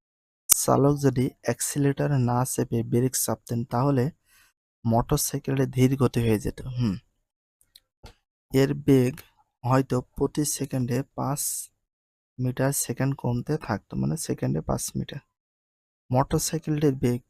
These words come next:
প্রতি সেকেন্ডে যে পরিমাণ কমতে তা-, কমতো, তাকে বলা হয় ঋণাত্মক ত্বরণ বা মন্দন। মোটরসাইকেলটির বেগ প্রতি সেকেন্ডে যে পরিমাণ কমতো, তাকে বলা হয় ঋণাত্মক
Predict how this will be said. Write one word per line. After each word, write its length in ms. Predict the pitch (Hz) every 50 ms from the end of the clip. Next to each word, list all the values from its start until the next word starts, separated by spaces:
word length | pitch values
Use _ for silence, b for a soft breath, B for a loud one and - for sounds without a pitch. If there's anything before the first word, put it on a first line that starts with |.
| _
প্রতি 300 | - 151 151 - - 165
সেকেন্ডে 480 | 156 - - - 135 - 131 127 123 120
যে 220 | 131 127 123 127
পরিমাণ 420 | 127 - 131 127 127 127 131 139 135
কমতে 460 | - - 131 123 123 127 - - 127
তা-, 280 | - _ 135 131 - - _ _ _ _ _ _ _ _ _ _ _
কমতো, 380 | 139 139 143 139 135 135 131 131
তাকে 320 | _ - 120 117 _ 123
বলা 220 | 123 123 120 123 127
হয় 100 | 131 131
ঋণাত্মক 640 | 127 120 120 123 120 123 - _ _ - 131 - _
ত্বরণ 360 | - 127 120 123 127 135 135
বা 140 | 131 135 139
মন্দন। 520 | 135 131 123 117 117 113 110 - 98 98 - - _ _ _ _ _ _ _ _ _ _ _ _ _ _ _ _ _ _ _ _ _ _ -
মোটরসাইকেলটির 880 | 113 113 120 - - 139 - - - 131 131 - 131 131 147 135 127
বেগ 260 | 139 - 117 120 120 _ _
প্রতি 300 | - 143 127 - - 135
সেকেন্ডে 420 | 131 - - - - 123 120 117 113
যে 240 | 135 - 123 120 123
পরিমাণ 440 | - - 123 123 123 123 127 127
কমতো, 580 | 127 - - 117 117 113 - - 113 120 156 180 _ _ _ _ _ _ _ _ _ _
তাকে 300 | - 113 113 - 123 123
বলা 240 | 120 120 117 120 120
হয় 160 | 123 123 123
ঋণাত্মক 720 | 120 120 117 120 120 120 120 _ _ _ _ 135 139 160